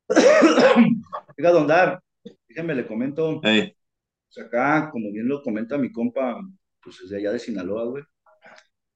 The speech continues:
Speaker 1: Gente de, de pirata de Mazatlán, mi compa. Pero, pues, por ahí digamos que hay unas pinches historias medio cabronas, güey, que hemos escuchado desde que del puerto de Mazatlán y la chingada, historias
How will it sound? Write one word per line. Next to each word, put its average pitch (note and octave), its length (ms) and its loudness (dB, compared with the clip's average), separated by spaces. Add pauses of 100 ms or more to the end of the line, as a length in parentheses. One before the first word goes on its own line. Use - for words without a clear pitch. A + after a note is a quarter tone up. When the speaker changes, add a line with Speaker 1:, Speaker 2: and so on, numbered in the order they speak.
(380)
Speaker 1:
Gente A2 280 -4
de, F#2+ 260 -4
de F2 240 -10 (800)
pirata B2 400 0
de A#2 80 -2
Mazatlán, G#2 540 -8
mi A2+ 160 -8
compa. C#3 400 -12 (1000)
Pero, G2+ 1000 0 (120)
pues, - 300 -20
por G#2+ 140 -6
ahí A#2+ 120 0
digamos F3+ 360 -4
que E3+ 80 -8
hay F3 80 -6
unas F#3+ 220 -8
pinches F3+ 380 -14
historias C#3+ 400 -8
medio G#2+ 400 -6
cabronas, B2 680 -6
güey, C#3 140 -10
que - 100 -20
hemos - 180 -20
escuchado - 460 -10
desde B2+ 200 -12
que - 100 -16
del F#2+ 140 -16
puerto - 260 -16
de A#2 60 -10
Mazatlán - 640 -18
y A#2 80 -8
la A2+ 160 -8
chingada, G#2+ 480 -10
historias A#2+ 580 -8